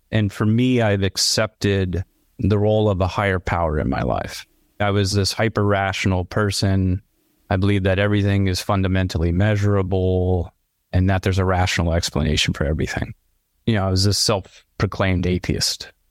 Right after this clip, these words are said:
and I've turned a corner on that. And I did through my own process of healing and a couple special moments I had where I connected with something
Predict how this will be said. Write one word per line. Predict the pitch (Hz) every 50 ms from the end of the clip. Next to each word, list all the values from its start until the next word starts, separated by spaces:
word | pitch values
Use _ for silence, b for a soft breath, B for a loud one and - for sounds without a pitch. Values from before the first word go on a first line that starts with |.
| _ _
and | - 117 117
I've | 117 113
turned | - 170 165 139
a | -
corner | - - 110 104 82 87 85
on | - 87 - -
that. | 82 - - - - _ - _ _ _ _ _
And | 117 113 110 107 107 107 107
I | 107 107
did | 104 101 117 131 131 131 131 127 127 120 113 107 101 95 - -
through | - - 113 113 110 110 110 107 107 104
my | 104 104 104
own | 107 107 104
process | - 101 95 98 - - 98 -
of | 95 90
healing | - 98 95 98 98 98 98 98 98 101 - _ _ _ _ _ _ _ -
and | 95
a | 95 -
couple | - 107 101 110 104
special | - - - 104 95 - - 92
moments | 92 95 98 98 98 95 90 -
I | 95 90 92
had | 90 92 87 90 90 90
where | 90 92 92
I | 92 92
connected | - - 127 135 160 160 - 180 147 117
with | 107 104 98
something | - - - - - 113 98 92 - - - 80 - 80 95 95